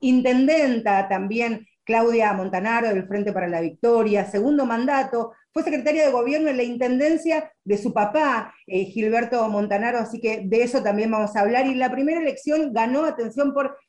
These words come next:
trescientos sesenta y dos votos en una población hoy día de doce mil habitantes ahí en Cervantes. Hola, buen día, Claudia, Valeria y Marcela, te saludamos. ¿Cómo estás?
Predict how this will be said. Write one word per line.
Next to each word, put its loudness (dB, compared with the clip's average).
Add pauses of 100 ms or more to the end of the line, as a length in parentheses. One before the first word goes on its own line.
(140)
trescientos -2
sesenta -4
y 0
dos 0
votos 0
en -6
una -2
población -2
hoy -2
día -2 (200)
de 2
doce 0
mil 0
habitantes -2
ahí 0
en -2
Cervantes. 0 (220)
Hola, 0
buen 0
día, 0
Claudia, 0
Valeria -2
y 0
Marcela, -4
te -6
saludamos. -4
¿Cómo -2
estás? -2